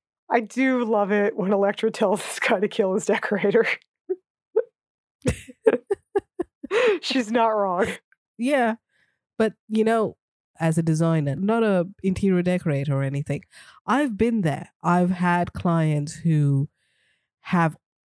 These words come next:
Speaker 2: awful taste, but at the end of the day, they're paying. And as much as I try to tell them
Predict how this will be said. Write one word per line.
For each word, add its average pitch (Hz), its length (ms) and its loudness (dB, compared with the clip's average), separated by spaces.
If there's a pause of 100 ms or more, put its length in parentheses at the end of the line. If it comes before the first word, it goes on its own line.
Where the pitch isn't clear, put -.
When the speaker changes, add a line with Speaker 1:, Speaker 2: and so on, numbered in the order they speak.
(200)
Speaker 2:
awful 254 680 0
taste, 135 680 -4 (580)
but 185 120 0
at 165 140 0
the 160 120 0
end 160 100 0
of 160 60 -2
the 160 80 -2
day, 202 460 0 (260)
they're 160 160 2
paying. 180 800 -2
And 165 140 0
as 156 180 0
much 180 160 0
as 175 100 0
I 165 80 2
try 180 480 0
to 165 140 -8
tell 170 320 0
them 143 340 -2